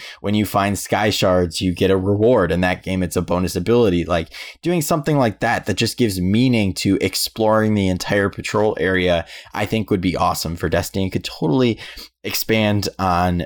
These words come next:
uh, the patrol world, making them more interactive, bigger, better. Um,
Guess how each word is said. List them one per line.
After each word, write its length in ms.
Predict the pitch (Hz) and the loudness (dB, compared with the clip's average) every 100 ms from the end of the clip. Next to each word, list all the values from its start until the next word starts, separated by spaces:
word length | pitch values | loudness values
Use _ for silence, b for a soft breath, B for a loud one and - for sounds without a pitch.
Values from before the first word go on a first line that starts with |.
| - | -6
uh, 300 | 82 82 82 - | -4 -2 -2 -6
the 80 | - | -4
patrol 540 | 117 - - 98 95 | -4 -4 0 2 4
world, 420 | 92 98 98 95 | 4 4 4 2
making 360 | 85 87 92 90 | -2 -2 0 0
them 320 | 85 85 76 | 0 0 -4
more 240 | 98 95 90 | -2 0 2
interactive, 720 | 90 98 98 - 95 92 - b b - 95 | 2 0 0 2 2 2 -2 b b -12 -2
bigger, 520 | 104 101 98 87 - | 0 4 4 2 -2
better. 560 | 92 87 98 98 101 - - | -2 2 4 4 2 -4 -6
Um, 280 | - 113 | -6 -6